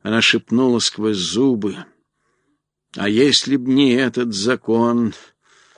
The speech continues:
можно бы очень хорошо поохотиться". Чуткие уши оленей услышали последние слова,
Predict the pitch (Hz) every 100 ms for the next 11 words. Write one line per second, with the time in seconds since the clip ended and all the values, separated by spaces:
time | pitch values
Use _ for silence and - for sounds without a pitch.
0 | _ _ - 80 107 113 110 117 117 104
1 | 110 - 110 120 123 117 - - 123 113
2 | - 127 123 - - - 117 117 - 117
3 | 101 90 - 98 98 - - _ - -
4 | - - - _ _ _ _ _ _ _
5 | _ _ _ _ - - 139 117 127 127
6 | 131 - 123 123 127 120 101 92 - -
7 | - _ _ _ - 117 - 160 156 -
8 | 104 95 107 - 117 104 104 - 107 127
9 | 139